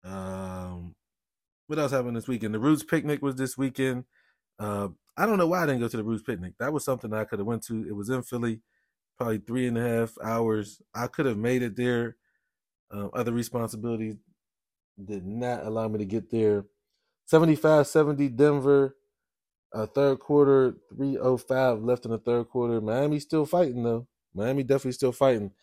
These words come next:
But I feel like Denver is, is, is pretty close to blowing the roof off of this thing. But we shall see.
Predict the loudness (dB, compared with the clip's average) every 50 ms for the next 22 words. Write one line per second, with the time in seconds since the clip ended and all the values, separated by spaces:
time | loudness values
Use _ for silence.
0 | _ _ _ _ _ _ -10 -6 -6 -6 -4 0 0 4 4 4 4 4 4 2
1 | 0 2 2 4 4 4 2 0 -6 -10 -10 -10 -10 -10 -16 -16 -12 -10 -10 -10
2 | -8 -4 -2 -2 -2 0 0 0 0 0 -2 -6 -6 -2 0 0 2 2 0 2
3 | 2 0 0 0 -2 -4 -4 -6 -8 -10 -10 -12 -14 -16 -16 -18 _ _ _ _
4 | _ _ _ _ _ _ _ _ _ _ _ _ _ _ _ -6 -6 -6 -4 -6
5 | -4 -4 -4 -4 -6 -6 -2 0 2 2 2 2 0 -2 -6 -6 -4 -4 -4 -6
6 | -10